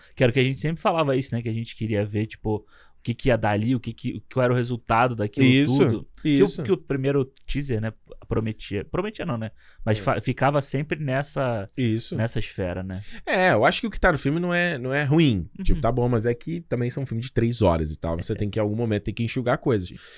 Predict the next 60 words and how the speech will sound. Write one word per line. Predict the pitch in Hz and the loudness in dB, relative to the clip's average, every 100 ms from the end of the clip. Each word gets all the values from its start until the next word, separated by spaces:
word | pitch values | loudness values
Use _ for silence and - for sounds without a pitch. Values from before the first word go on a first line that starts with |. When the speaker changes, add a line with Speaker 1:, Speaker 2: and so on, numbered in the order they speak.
| - | -6
Speaker 2:
Mas | 156 170 | 0 4
é | |
justamente | 185 196 220 208 214 - | 4 2 2 2 0 0
isso, | 196 170 | 0 0
assim, | - 117 | -2 -2
quando | 123 | -2
você, | 127 143 151 110 | -2 -4 -4 -4
você | 123 | -4
traz | 127 120 120 | -2 -4 0
pra | 127 | 2
realidade | 135 151 131 127 | 4 4 4 4
as | 127 | 0
consequências | - 139 139 135 131 131 | -4 -4 -2 -2 -2 -2
das | 151 | -2
coisas, | - 160 131 127 185 - - - | 0 4 6 4 0 -4 -20 -16
é, | - 117 120 123 | -2 0 2 2
é | |
tipo, | - 131 - 123 107 - 104 | 2 -2 0 0 0 -4 -8
é | - | 0
no | 117 117 117 | 2 2 2
Guerra | 113 127 117 | 2 2 2
Civil, | - 147 120 143 170 | 0 0 4 4 4
mostrar | 165 151 151 | 2 2 2
o | 151 | 2
Rhodes | 147 139 135 143 160 | 4 8 8 6 -2
se | 170 | -4
fudendo | - 160 147 151 | -2 0 2 0
com | 160 | -2
a | |
coluna | - 175 165 185 | 2 4 4 4
dele | 202 185 190 | 6 8 8
lá | 165 147 | 6 4
no | |
meio | 165 151 | 2 2
daquela | 156 156 180 | 0 0 0
guerra. | 240 285 135 87 - 147 | 2 2 2 -4 -8 -6
Speaker 1:
Uhum. | 143 156 - - | -4 -4 -12 -6
Speaker 2:
Sabe? | - - | 0 6
Speaker 1:
É, | 185 | 8
Speaker 2:
É | 285 | 8
Speaker 1:
o, | |
Speaker 2:
esse | - 202 | 6 4
tipo | 160 | -2
de | 127 | -2
coisa. | 113 87 78 | 0 0 0
Speaker 1:
é | |
o | 175 | 2
Batman | 127 127 143 143 | 4 2 0 -2
do | |
Nolan, | 165 156 117 | -2 0 0
né? | 104 107 | 0 -2
O, | 101 - | -4 -2
é | |
o | 101 | -2
Dark | 98 113 - | 0 -4 -4
Knight | 104 107 - | -6 -6 -6
quando | 135 147 - - | -6 -6 -10 -6
dá | 113 139 | -2 0
merda | 196 139 139 | 0 0 -2
mesmo. | 101 95 | -2 -6